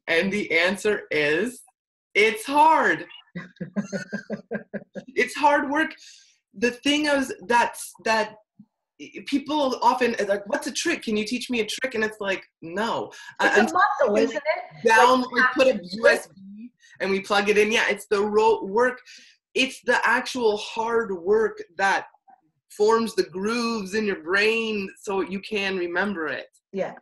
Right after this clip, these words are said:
Speaker 2: I totally agree.
Speaker 1: However, I want to share something I just read this morning in a New York Times article that just came out, I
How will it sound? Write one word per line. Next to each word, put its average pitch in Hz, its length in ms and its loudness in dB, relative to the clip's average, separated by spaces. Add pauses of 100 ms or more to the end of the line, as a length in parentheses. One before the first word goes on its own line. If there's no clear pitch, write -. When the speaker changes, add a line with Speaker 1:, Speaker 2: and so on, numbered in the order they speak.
Speaker 2:
I 190 60 -14
totally 240 500 0
agree. 262 180 -4
Speaker 1:
However, 220 640 0 (320)
I 170 60 0
want 220 240 2
to 269 40 0
share 285 300 0
something 240 300 -2
I 185 80 0
just 208 420 -2
read 180 240 0
this 220 200 0
morning 208 720 -4 (360)
in 202 140 0
a 202 80 2
New 202 200 0
York 226 320 0
Times 302 300 0
article 196 340 0
that 160 220 -2
just 208 240 0
came 214 200 0
out, 202 200 0
I 175 80 -4